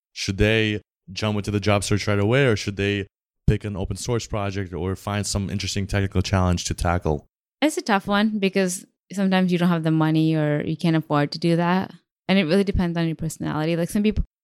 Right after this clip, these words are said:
Speaker 2: I'm naturally just very driven and I don't really need a, like,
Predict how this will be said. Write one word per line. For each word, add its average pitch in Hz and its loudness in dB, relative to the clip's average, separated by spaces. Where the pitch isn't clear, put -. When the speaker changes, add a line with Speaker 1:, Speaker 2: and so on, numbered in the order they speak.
Speaker 2:
I'm 226 2
naturally 175 -2
just 165 -6
very 156 -2
driven 160 -2
and 170 -2
I 170 4
don't 175 2
really 170 2
need 160 2
a, - -4
like, 151 -4